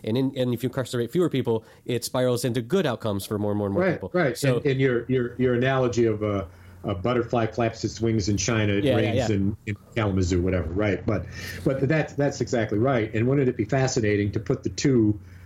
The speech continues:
Speaker 2: economic analyses side by side,
Speaker 1: Right.
Speaker 2: right?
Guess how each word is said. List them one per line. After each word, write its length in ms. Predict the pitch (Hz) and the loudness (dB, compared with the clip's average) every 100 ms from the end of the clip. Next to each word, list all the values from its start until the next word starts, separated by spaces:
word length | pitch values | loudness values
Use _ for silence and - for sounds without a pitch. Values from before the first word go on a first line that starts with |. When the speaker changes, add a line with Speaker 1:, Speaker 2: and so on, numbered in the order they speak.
| - - | -10 -4
Speaker 2:
economic 480 | 139 127 123 117 - | -2 0 0 0 0
analyses 640 | 113 127 120 107 107 98 | 2 2 2 0 -2 0
side 280 | 117 110 107 | 0 0 0
by 160 | 101 | -2
side, 640 | 92 127 123 101 98 110 - - - | 0 0 2 2 0 -2 -8 -18 -4
Speaker 1:
Right. 180 | 131 113 | 0 0
Speaker 2:
right? 280 | 110 123 | 0 -2